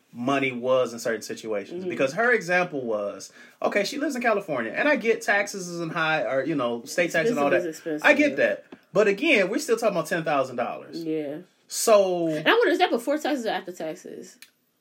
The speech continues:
Speaker 1: I'm assuming if we're talking about we're living off, that's after taxes.
Speaker 2: Yeah. 'Cause even after taxes, that's still not, I mean, that's still a
Speaker 1: It
Speaker 2: lot of money.
Speaker 1: Right.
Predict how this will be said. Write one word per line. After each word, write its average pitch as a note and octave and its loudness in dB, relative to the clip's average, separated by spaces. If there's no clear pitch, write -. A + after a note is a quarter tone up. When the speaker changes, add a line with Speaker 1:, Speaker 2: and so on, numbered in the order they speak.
Speaker 1:
I'm A3 -2
assuming A3+ -2
if D3+ -4
we're F3+ -2
talking F#3 2
about A#2 0
we're B2+ -4
living D#3 2
off, D3 -2
that's E3+ 0
after B2+ 2
taxes. A2+ -2
Speaker 2:
Yeah. C#3 -4
'Cause A#3+ 2
even F5 8
after F#4+ 4
taxes, C#4 2
that's A#3+ 2
still A#3 0
not, G3+ -2
I A#3 6
mean, A#3 6
that's A#3 0
still A3+ 2
a G3 4
Speaker 1:
It F#3+ 4
Speaker 2:
lot F#3 0
of D#3+ -8
money. G#3 -2
Speaker 1:
Right. E3 4